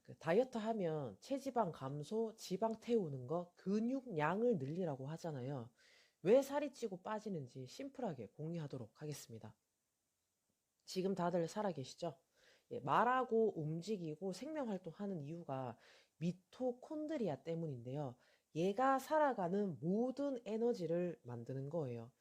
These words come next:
그러면 이 에너지를 어떻게 만드느냐? 우리가 음식을 먹잖아요. 굉장히 작은 단위로 쪼개지고요.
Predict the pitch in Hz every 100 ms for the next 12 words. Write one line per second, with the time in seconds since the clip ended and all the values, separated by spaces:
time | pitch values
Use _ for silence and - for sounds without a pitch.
0 | _ _ _ - 277 294 247 240 269 180
1 | 180 233 262 196 160 151 151 - 175 226
2 | - 294 - - 170 120 120 120 135 156
3 | 120 - _ _ - _ _ 160 254 233
4 | 190 175 131 170 220 269 294 233 123 123
5 | - 139 123 160 - _ _ - 151 170
6 | 226 311 302 269 220 - 165 202 202 156
7 | 147 127 - 208 240 185 131 127 147 131